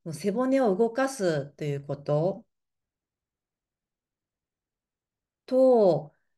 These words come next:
まあ、ただこう筋肉の柔軟性だけで動かないとか、まあ、そういう知識をね、こうつけていって、もう今はね、だいぶ体調も変わってきましたよってこうおっしゃってくださって、まあ、今もね、元気に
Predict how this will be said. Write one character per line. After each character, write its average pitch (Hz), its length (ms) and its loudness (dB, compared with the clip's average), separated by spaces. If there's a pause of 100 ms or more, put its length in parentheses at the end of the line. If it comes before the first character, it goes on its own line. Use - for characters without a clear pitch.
(120)
ま 180 80 -12
あ、 - 20 -8
た 277 100 0
だ 269 120 2
こ 165 140 -2
う 151 80 -4
筋 220 160 2
肉 202 240 2
の 165 120 2
柔 175 200 2
軟 180 200 2
性 180 140 2
だ 170 160 0
け 180 140 -2
で 160 180 0
動 170 160 0
か 190 180 0
な 165 160 0
い 131 100 -8
と - 100 -20
か、 143 380 -8
ま 220 40 -4
あ、 - 20 -4
そ 294 120 6
う - 20 4
い 285 40 2
う - 20 -8
知 339 160 6
識 - 280 -2
を 143 100 0
ね、 151 140 -2
こ 160 120 -2
う - 40 0
つ - 140 -10
け 180 160 2
て 147 180 -4
い 127 60 -8
っ - 20 -16
て、 170 760 0 (360)
も 185 80 -6
う - 40 -2
今 220 220 2
は 165 100 0
ね、 165 160 -2
だ 180 160 0
い 208 40 2
ぶ 247 140 -6
体 269 220 -2
調 269 140 0
も 262 100 -6
変 247 100 -6
わ 247 60 -2
っ 247 40 -18
て 254 80 -12
き 254 100 -4
ま 262 140 0
し 262 60 -10
た 185 80 -2
よ 175 400 2
っ - 40 -20
て 151 160 -10
こ - 160 -8
う - 60 -4
お - 40 -2
っ - 20 -4
し 175 120 0
ゃ 185 60 2
っ 185 60 -6
て 165 60 -6
く 151 80 -4
だ 143 120 -2
さ 147 140 -4
っ - 160 -8
て、 233 400 4
ま 180 80 2
あ、 - 40 2
今 170 180 2
も - 380 -6
ね、 143 140 -8
元 165 280 0
気 - 100 -10
に - 220 -14